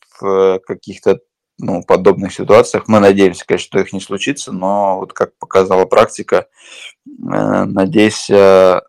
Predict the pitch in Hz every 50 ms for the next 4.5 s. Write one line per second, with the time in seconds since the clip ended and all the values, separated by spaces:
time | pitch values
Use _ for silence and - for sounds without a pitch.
0 | - - - 110 107 101 98 98 95 95 92 92 95 98 95 95 95 95 95 95
1 | 95 98 113 120 - - - 101 101 101 104 98 98 101 101 95 110 101 - 107
2 | 104 - - - - 117 110 95 - - 98 92 90 87 87 90 95 98 - 110
3 | 110 104 - 107 104 101 101 98 95 - 107 104 104 98 - - - - - -
4 | 151 - - - 120 110 98 98 98 -